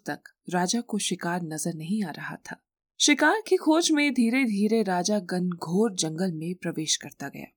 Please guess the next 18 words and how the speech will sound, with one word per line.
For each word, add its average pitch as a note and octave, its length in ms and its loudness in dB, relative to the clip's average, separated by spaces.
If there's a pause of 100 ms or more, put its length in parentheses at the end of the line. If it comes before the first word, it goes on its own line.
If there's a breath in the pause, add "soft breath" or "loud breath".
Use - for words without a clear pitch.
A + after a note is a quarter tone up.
(280)
उस D#4+ 200 2
जंगल D4 340 2
में F4+ 80 4
अभी D#4 180 6
प्रवेश C4 460 2
किया G3 280 -2
ही G#3+ 200 -2
था F#3 300 -6
कि F#3 160 -6
उन्हें A3 300 0
कुछ C4 300 -4
डाकुओं F3 440 -4
के G#3 140 -8
छिपने G3+ 420 -4
की A3 140 -6
जगह F3 340 -2
दिखाई - 360 -12
दी। - 240 -12